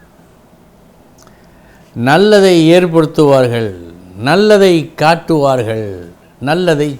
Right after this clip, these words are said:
செய்வார்கள். ஆக, பத்தாம் வீட்டுக்கு உடையவன்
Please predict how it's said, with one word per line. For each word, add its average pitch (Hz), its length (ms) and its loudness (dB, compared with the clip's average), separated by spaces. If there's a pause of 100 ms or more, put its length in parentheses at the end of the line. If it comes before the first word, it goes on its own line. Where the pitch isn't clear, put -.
(140)
செய்வார்கள். 85 680 -12 (1900)
ஆக, 139 200 0 (680)
பத்தாம் 226 720 0
வீட்டுக்கு 185 460 -4 (140)
உடையவன் 113 580 -2